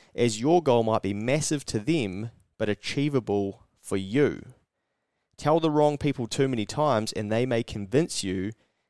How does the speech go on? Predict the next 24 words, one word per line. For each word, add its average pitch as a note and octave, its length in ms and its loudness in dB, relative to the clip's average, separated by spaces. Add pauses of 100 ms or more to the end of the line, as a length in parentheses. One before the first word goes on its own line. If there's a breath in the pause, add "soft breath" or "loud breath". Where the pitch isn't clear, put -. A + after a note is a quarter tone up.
(140)
that G#2 120 -2
you're G2+ 140 0
not A2+ 340 -2
thinking A#2 400 -6
straight. - 540 -6 (460)
This C#3 160 0
is C#3+ 100 0
why C3+ 240 4 (240)
I've G#2 140 0
started A2+ 200 2
talking B2+ 320 -2
about G#2 220 2
the, G2+ 180 -6 (500)
um, G2 300 0
analogy A2+ 480 0
more G2 300 0
about F#2 320 -2
the - 60 -8
cul-de-sac C3+ 720 0
and G2+ 100 -8
the F#2 60 -8
cul-de-sac A2+ 640 -4
you're F#2 240 -4 (100)
in G#2+ 380 2